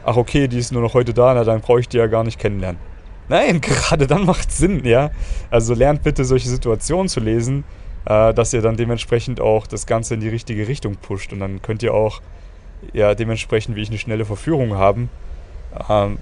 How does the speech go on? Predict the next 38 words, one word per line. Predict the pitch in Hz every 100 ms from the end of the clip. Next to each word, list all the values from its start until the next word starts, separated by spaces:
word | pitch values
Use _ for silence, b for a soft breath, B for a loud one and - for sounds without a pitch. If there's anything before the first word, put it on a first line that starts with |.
| -
was | 113 107
halt | 123 117
im | 120
Endeffekt | 131 127 127
derselbe | 120 104 127 127
Ablauf | 131 143 131
ist, | 135 -
wie | 135
er | 143
immer | 190 147
ist. | 101 - -
Es | - 120
ist | -
halt | 127
immer | 151 151
derselbe | 147 139 160 135
Kram, | - 98 95 95
ja. | 104 123
Also | 104
es | 101 -
ist | - -
nichts | 127 123
Besonderes | - 123 160 156 160 -
irgendwie. | 143 143 139 156 160 B B B B B
Aber | 113
man | 120
muss | 131
natürlich | 127 - 131
diese | - 117
Möglichkeiten | 117 135 - 123 - 120 120 113
finden | - 147 160 160 - b b b b b - -
und | 120
dann | 127
natürlich | 131 123 135 127
auch | 120 -
ausnutzen. | 151 - 98 - - 87 - - -
Ja, | 104
aber | 104 107 104